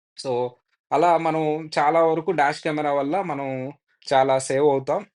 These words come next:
ఎవిడెన్స్ అనేది ఉంటుంది. కారు అనేది ఏ, చక్కగా మనం బ-, ఏదైతే థెఫ్ట్, ఇప్పుడైతే లేటెస్ట్ కార్ థెఫ్ట్ కూడా ప్రొటెక్ట్ చేసుకోవచ్చు. మీరు పార్కింగ్‌లో పెట్టినప్పుడు కూడా ఇప్పుడు వచ్చిన లేటెస్ట్ టెక్నాలజీలో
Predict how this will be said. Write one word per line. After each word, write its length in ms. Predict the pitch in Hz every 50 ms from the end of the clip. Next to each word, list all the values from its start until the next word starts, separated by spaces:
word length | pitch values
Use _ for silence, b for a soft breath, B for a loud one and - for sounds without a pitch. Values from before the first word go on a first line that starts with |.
| _ -
ఎవిడెన్స్ 400 | 127 127 127 139 147 151 151 135 143
అనేది 260 | 135 131 131 127 127
ఉంటుంది. 400 | 123 117 117 123 117 120 139 180 208 - _ _ _ -
కారు 280 | - 117 127 131 131
అనేది 340 | 131 131 127 127 131 160 196 202 - - -
ఏ, 100 | 123 123 117 113 113 -
చక్కగా 500 | - 117 113 - - 139 127 139 156 170 170 - - 139
మనం 220 | 123 117 120 117 117 117 117 113 113 113
బ-, 180 | 113 117 117 123 127 123 117 120 120 123
ఏదైతే 420 | 123 127 135 139 135 135 135 139 131 b b b b b b b
థెఫ్ట్, 220 | 131 120 - - -
ఇప్పుడైతే 440 | 151 - - 208 190 185 180 208 202
లేటెస్ట్ 500 | 170 151 156 170 165 185 180 - - - 131 -
కార్ 280 | - 123 127 143 143 -
థెఫ్ట్ 300 | - 143 - - - 135
కూడా 180 | 135 143 151
ప్రొటెక్ట్ 380 | 151 - 127 120 - - _ -
చేసుకోవచ్చు. 520 | 123 110 - - - 127 113 - - - - _ -
మీరు 180 | 135 139 - -
పార్కింగ్‌లో 540 | 139 147 156 - - 202 190 190 190 190 175
పెట్టినప్పుడు 480 | 180 170 160 - 170 165 - 175 165
కూడా 160 | 156 180 202 196 - 151 147
ఇప్పుడు 240 | 139 - - 190 185
వచ్చిన 240 | 170 - 185 170 170
లేటెస్ట్ 400 | 156 151 151 151 160 156 156 -
టెక్నాలజీలో 600 | 156 151 156 151 143 143 139 139 143 139 147 202